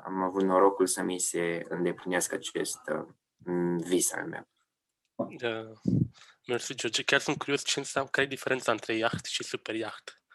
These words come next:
Speaker 2: <laughs> Bănuiesc că
Speaker 1: Uh,
Speaker 2: mărimea sau
Speaker 1: sincer, nu ș-,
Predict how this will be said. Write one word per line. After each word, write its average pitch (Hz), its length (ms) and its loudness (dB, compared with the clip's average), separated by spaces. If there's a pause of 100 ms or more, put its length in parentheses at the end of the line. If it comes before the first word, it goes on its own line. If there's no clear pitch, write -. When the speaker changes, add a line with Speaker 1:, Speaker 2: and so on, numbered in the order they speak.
Speaker 2:
<laughs> - 880 4
Bănuiesc 117 360 4
că 117 80 10
Speaker 1:
Uh, 113 80 12
Speaker 2:
mărimea 113 380 6
sau 101 300 -14
Speaker 1:
sincer, 139 460 8
nu 156 340 10
ș-, - 140 -12